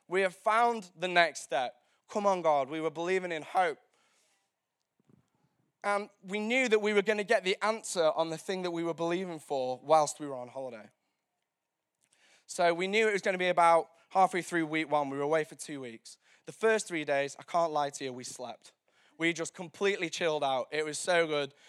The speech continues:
We just kinda waved at each other, went back to sleep, walked to the pool, got a drink. It was, it was bliss. But then it started getting to the Wednesday, and we started to wake up a little bit 'cause we were like, "It's nearly answer time.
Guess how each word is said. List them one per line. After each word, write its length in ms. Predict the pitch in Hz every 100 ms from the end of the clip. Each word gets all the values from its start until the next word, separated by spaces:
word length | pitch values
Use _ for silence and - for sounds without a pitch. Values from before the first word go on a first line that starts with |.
| - -
We 100 | 156
just 180 | 160 -
kinda 260 | 170 156
waved 340 | 143 160 156 160
at 60 |
each 180 | 156 156
other, 240 | 156 151
went 180 | 151 151
back 160 | 147 -
to 100 | 143
sleep, 420 | - 147 143 135 _
walked 260 | 165 160 156
to 60 | 147
the 100 | 135
pool, 420 | 151 143 143 - - - - _ -
got 180 | 185 156
a 20 |
drink. 360 | 160 156 156 165
It 140 | 185
was, 220 | 175 160
it 120 | 180 165
was 160 | 147
bliss. 480 | 127 147 123 - - _ _ _ -
But 140 | 220
then 140 | 262 247
it 80 |
started 320 | - 285 247 208
getting 200 | 240 214
to 100 | 214
the 80 | 175
Wednesday, 640 | 180 196 175 175 139 123 _ _ _ _ _ _ _ _
and 220 | 190 190 180
we 60 |
started 360 | - 233 208 180
to 100 | 180
wake 280 | 180 175 190
up 140 | 180
a 40 |
little 200 | 175 165
bit 180 | 147 139
'cause 140 | 165 156
we 100 | 170
were 80 |
like, 240 | 156 151 135 _ _ _ - - -
"It's 140 | -
nearly 240 | 147 139 127
answer 280 | 131 - -
time. 400 | 131 117 113